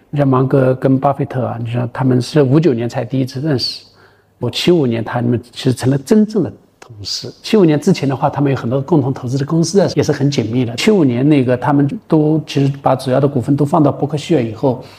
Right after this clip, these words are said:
就一个做董事长，一个做副董事长了。但是就，就像巴菲特说的，说我跟芒格之间是用一个拥抱解决的，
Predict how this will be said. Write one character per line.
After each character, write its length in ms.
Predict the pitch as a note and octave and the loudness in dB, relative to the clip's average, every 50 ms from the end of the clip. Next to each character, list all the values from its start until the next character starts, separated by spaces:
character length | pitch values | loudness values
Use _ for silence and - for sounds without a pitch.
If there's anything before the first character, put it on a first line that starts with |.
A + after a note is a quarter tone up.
| - - _ | -20 -20 _
就 100 | - C#3+ | 0 2
一 140 | B2 A#2 B2+ | 2 4 2
个 80 | C#3 | 2
做 140 | C3 - B2+ | 2 0 -2
董 120 | - A2 | -4 -4
事 140 | - - D#3+ | -4 -4 -4
长， 160 | C#3 B2+ A#2 | -4 -2 -2
一 40 | A#2+ | -4
个 60 | A#2+ | -4
做 160 | A#2+ - B2+ A#2 | -4 -4 -6 -6
副 140 | - - | -6 -8
董 160 | - A#2 G#2+ A2 | -8 -8 -6 -6
事 80 | C3+ | -6
长 180 | C3 - A2 - | -6 -6 -10 -12
了。 80 | - - _ _ _ _ _ _ _ _ _ - | -16 -20 _ _ _ _ _ _ _ _ _ -2
但 120 | - E3 | 0 0
是 160 | C#3 - D#3 | 0 0 -2
就， 200 | C#3+ C#3 - D#3+ | -2 0 0 0
就 160 | C#3 - - D3 | 0 2 2 2
像 120 | D3+ C#3+ | 2 2
巴 140 | C3+ E3 D3+ | 2 0 0
菲 140 | - D#3+ - | 0 -2 -6
特 100 | - C3 | -6 -8
说 180 | - - C3 | -6 -6 -6
的， 80 | A#2 A#2 | -6 -6
说 320 | A#2 - C#3+ C3+ C3+ - - - - - _ | -4 -2 -2 -2 -2 -4 -10 -20 -20 -20 _
我 120 | - C#3 C3 | -2 -2 0
跟 160 | - - E3 | 2 2 2
芒 160 | C3+ B2 C3+ | 2 2 2
格 100 | C#3 D#3 | 2 0
之 160 | C3 - C3+ | 0 -2 -2
间 320 | B2 - C3+ C3 B2 C3 C3 - - _ _ _ _ _ _ _ | -2 0 0 0 0 -2 -4 -10 -18 _ _ _ _ _ _ _
是 160 | _ - - E3 | _ -2 2 2
用 200 | D3+ C#3+ D3 D3+ | 4 4 4 2
一 100 | C#3+ C3 | 2 2
个 100 | D3 F3 | 2 4
拥 200 | F3 F3 F#3 F3 | 4 4 4 4
抱 160 | F3 D3+ A#2+ | 4 2 2
解 180 | - - A#2 | 0 -4 -6
决 180 | A2+ - - - | -6 -6 -8 -8
的， 80 | - | -8